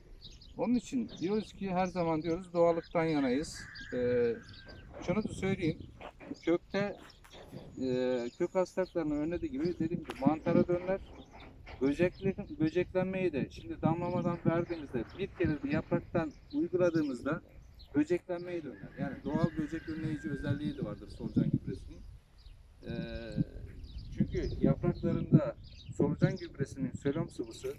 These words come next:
solucanın bırakmış olduğu selom sıvısı mumsu tabaka oluşturur. Mumsu tabaka oluşturunca burada, e, böcek larvasını bırakamaz. Ee,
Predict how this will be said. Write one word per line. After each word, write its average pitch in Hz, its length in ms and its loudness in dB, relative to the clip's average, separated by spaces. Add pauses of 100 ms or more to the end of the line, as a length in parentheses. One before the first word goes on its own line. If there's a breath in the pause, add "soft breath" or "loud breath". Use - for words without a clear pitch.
(120)
solucanın 143 400 -2
bırakmış - 360 -4
olduğu 147 220 -10
selom 139 320 -2
sıvısı - 540 -10
mumsu - 340 -4
tabaka - 420 -4
oluşturur. 101 380 -6 (580)
Mumsu 175 340 -4
tabaka 180 400 -2
oluşturunca 175 800 -2 (640)
burada, 165 440 2 (100)
e, 131 340 0
böcek 156 360 0
larvasını 165 480 0
bırakamaz. 131 580 -2 (1040)
Ee, 127 40 -2